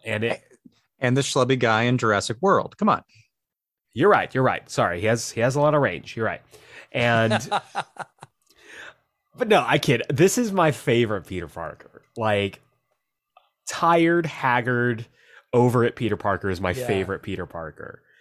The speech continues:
Speaker 1: at any age, at any age. And the two of them really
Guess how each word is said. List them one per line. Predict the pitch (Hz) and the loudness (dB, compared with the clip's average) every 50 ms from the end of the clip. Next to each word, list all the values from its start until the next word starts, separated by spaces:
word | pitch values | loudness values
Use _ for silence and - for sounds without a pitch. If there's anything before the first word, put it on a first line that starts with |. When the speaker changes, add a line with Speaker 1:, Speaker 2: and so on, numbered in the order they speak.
| _ - - | _ 0 2
Speaker 1:
at | 180 214 | 2 4
any | 220 220 202 156 120 95 | 4 4 4 4 2 2
age, | 82 - - _ - - - - _ _ _ _ - 123 | 0 -4 -8 _ -20 -20 -20 -20 _ _ _ _ -6 -2
at | 143 160 | 0 2
any | 160 143 123 95 82 | 2 2 0 -2 -6
age. | - - _ _ - - _ _ _ _ _ - - _ _ - | -10 -14 _ _ -20 -20 _ _ _ _ _ -20 -20 _ _ -6
And | 120 113 113 110 107 107 104 101 - - _ _ _ _ _ - | -2 0 0 2 0 0 -2 -6 -10 -14 _ _ _ _ _ -14
the | 131 104 131 | -8 -6 -6
two | 123 - - - 175 180 185 | -6 -6 -4 -4 -2 0 0
of | 175 151 | -2 0
them | 165 156 147 143 127 120 110 107 104 | -2 -2 0 0 -2 -4 -4 -6 -6
really | 113 120 123 123 123 120 120 113 107 101 98 98 - | -4 -4 -4 -4 -4 -4 -4 -4 -6 -6 -6 -8 -10